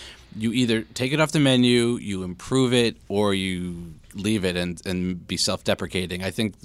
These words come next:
leaving it and being self-deprecating is probably the last thing they'll do, because if people aren't gonna buy it, what's the point in, in having it? Um, so, um, I think they're gonna have to just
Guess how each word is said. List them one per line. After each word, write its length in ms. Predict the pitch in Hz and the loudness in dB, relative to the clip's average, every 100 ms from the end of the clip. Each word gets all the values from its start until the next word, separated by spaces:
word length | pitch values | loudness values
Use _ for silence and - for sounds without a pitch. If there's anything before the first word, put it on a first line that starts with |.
| 101 - - | -20 -20 -8
leaving 400 | 117 135 143 139 | 0 2 4 6
it 120 | 123 | 6
and 120 | 113 | 6
being 160 | 113 107 | 4 2
self-deprecating 680 | 117 107 110 110 110 110 | 0 0 0 0 2 2
is 80 | 101 | 2
probably 240 | - 104 101 | 0 2 2
the 100 | 92 | 0
last 380 | 92 104 113 - | 2 2 0 -2
thing 180 | 135 127 | -2 0
they'll 160 | 131 | 0
do, 280 | 127 139 139 | 2 2 2
because 260 | 123 107 104 | -2 -6 -6
if 80 | - | -4
people 260 | 120 110 | -4 -2
aren't 200 | 101 101 | -2 -2
gonna 140 | 92 87 | -4 -4
buy 240 | 92 90 | -2 -2
it, 120 | 87 | -4
what's 160 | 78 98 | -6 -10
the 80 | 90 | -10
point 260 | - 92 - | -8 -8 -8
in, 120 | 80 - - - | -12 -14 -18 -12
in 100 | 95 | -8
having 360 | 92 95 101 120 | -2 0 2 2
it? 140 | 131 - - - - - | 0 -4 -16 -20 -20 -8
Um, 380 | 104 101 98 98 | 0 0 0 -2
so, 420 | - - 110 104 - | -2 2 4 2 0
um, 340 | 110 104 98 - - - - | 0 0 -2 -10 -20 -20 -14
I 100 | 101 | -12
think 280 | - 123 | -6 -6
they're 120 | 117 101 | -4 -4
gonna 160 | 98 | -4
have 160 | 98 95 | -6 -6
to 100 | 101 | -6
just 200 | 92 - | -6 -8